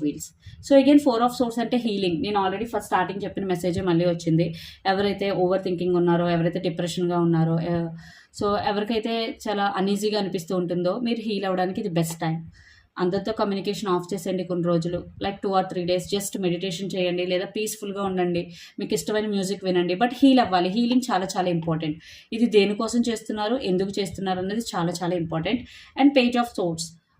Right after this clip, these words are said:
ఒకవేళ మీరు రిలేషన్‌షిప్ వైజే సఫర్ అవుతున్నారు అంటే ఇక్కడ స్పైయింగ్ చేయడం లాంటివి చేయొద్దు. ఓకే,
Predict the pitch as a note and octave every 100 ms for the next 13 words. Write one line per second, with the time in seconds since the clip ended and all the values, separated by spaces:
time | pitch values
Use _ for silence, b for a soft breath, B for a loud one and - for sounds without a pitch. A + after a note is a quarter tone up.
0 | A#3 B3 C4 D4 B3 G#3+ B3 D4 C#4+ C#4+
1 | C#4+ C#4 D4 D4 A#3 A#3+ A#3+ A#3+ B3 A#3+
2 | A#3+ A3+ B3 B3 B3 - G#3+ G3 A3 A3+
3 | G3+ G3 F#3 F3 G3+ F#3 E3 D3+ E3 -
4 | E3+